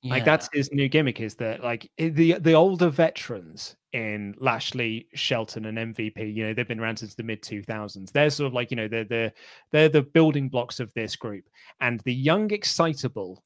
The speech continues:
Speaker 1: uh, Scrappy Doo Cedric Alexander, he's picked up a couple of wins and now thinks that he's almost like the glue that's holding them together, which is why I've then found it surprising that Bobby Lashley won.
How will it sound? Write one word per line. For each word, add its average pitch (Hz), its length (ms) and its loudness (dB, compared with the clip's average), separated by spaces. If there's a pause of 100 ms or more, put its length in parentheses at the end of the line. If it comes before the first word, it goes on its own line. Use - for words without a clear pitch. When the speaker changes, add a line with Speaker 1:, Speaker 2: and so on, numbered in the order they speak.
(120)
Speaker 1:
uh, 110 220 -6
Scrappy 135 500 0
Doo 123 400 -2
Cedric 123 380 -6
Alexander, 113 680 -4
he's 165 240 0
picked 214 300 -2
up 160 140 0
a - 40 -20
couple 139 300 -2
of 120 100 -8
wins 107 380 -2
and 131 200 -2
now 143 280 2 (120)
thinks 156 280 2
that 113 140 -6
he's 123 240 -6
almost 117 240 -6
like 110 200 -10
the 110 200 -8
glue 117 260 -8
that's 123 160 -12
holding 117 360 -6
them 107 160 -10
together, - 540 -2 (480)
which 156 160 0
is 147 80 2
why 160 140 10
I've 139 100 4
then 151 140 6
found 139 160 4
it 120 40 -6
surprising 135 540 2
that 120 160 -10
Bobby 123 220 0
Lashley 127 420 0
won. 92 200 -20